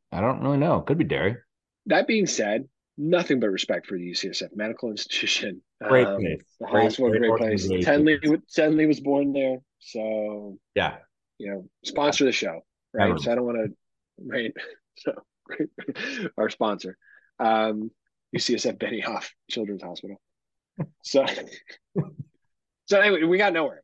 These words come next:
Speaker 2: We, like, he still got every now and then, like, a little bit of mucus that comes out, and we're just gonna
Speaker 1: Yeah.
Speaker 2: fucking ignore it until it's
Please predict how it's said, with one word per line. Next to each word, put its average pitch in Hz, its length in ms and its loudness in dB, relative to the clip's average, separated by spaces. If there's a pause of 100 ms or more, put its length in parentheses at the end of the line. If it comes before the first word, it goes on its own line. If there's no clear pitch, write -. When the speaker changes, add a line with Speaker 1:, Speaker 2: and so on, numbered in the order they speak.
Speaker 2:
We, 156 200 -2
like, 147 160 0
he 156 80 -8
still 175 200 -4
got 151 220 -4
every 131 220 -10
now 123 160 -8
and 123 80 -8
then, 123 100 -8
like, 110 140 -6
a - 20 -4
little 104 220 -12
bit 101 100 -14
of 98 80 -16
mucus 98 300 -16
that 104 80 -14
comes 107 180 -12
out, 110 120 -4
and 104 120 -12
we're 98 60 -14
just - 160 -4
gonna 170 160 2
Speaker 1:
Yeah. 160 140 4
Speaker 2:
fucking - 100 0
ignore 127 200 -10 (720)
it 196 120 6
until - 100 0
it's - 140 0